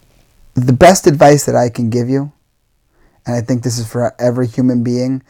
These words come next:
who looks back on the things that they regret, even though I know some people don't like that word.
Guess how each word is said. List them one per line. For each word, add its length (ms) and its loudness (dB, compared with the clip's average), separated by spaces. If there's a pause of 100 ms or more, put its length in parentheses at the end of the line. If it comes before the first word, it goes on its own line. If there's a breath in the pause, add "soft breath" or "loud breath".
(460 soft breath)
who 340 -4 (460 soft breath)
looks 280 -2
back 480 -2
on 120 -4
the 80 -6
things 520 -6 (340)
that 160 -14
they 320 -4 (580)
regret, 520 -2 (220)
even 200 -6
though 80 -8
I 80 -10
know 100 -8
some 160 -8
people 180 -6
don't 120 -6
like 180 -10
that 120 -12
word. 220 -10